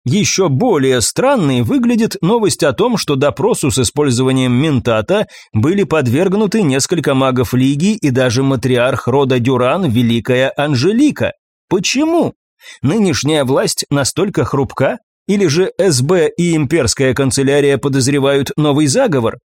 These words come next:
Конечно, мы постараемся приподнять завесу над этой тайной и пролить свет на закулисные интриги,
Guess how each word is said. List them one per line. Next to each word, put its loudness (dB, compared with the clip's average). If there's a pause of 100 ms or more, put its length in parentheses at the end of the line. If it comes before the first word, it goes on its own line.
(280)
Конечно, 0
мы 2
постараемся 0
приподнять 0
завесу 0
над 0
этой 0
тайной 0
и -2
пролить -2
свет -2
на 0
закулисные 0
интриги, 0